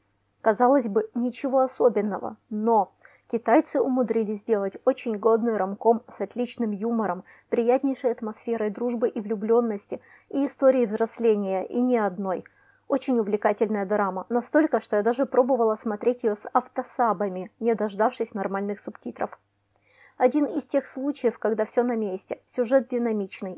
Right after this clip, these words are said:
диалоги смешные и не глупые, и отличный каст. Для меня с ним и правда всё нормально,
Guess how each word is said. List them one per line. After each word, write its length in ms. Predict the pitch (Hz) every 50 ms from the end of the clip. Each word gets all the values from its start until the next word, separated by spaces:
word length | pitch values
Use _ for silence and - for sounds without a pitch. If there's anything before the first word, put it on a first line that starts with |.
| 339 262
диалоги 460 | 226 214 208 202 220 233 220 247 233
смешные 580 | - - 202 202 - - 226 226 240 240 -
и 80 | - 247
не 160 | 254 254 247
глупые, 500 | 208 233 220 214 196 - - 190 175 170 _ - - _ _ -
и 120 | 294 262
отличный 480 | 226 - - 214 240 226 - - 208 202
каст. 400 | - 202 190 196 190 - _ _ _ _ _ _ _ _ _ _ _ _ _ _ _ _ _
Для 200 | - 214 220 220
меня 240 | 208 208 214 233 254
с 80 | 254 -
ним 140 | 285 277 247
и 120 | - 294
правда 320 | - - 269 254 254 220
всё 220 | 214 - - 220 208
нормально, 560 | 214 214 233 226 233 220 208 190 180 175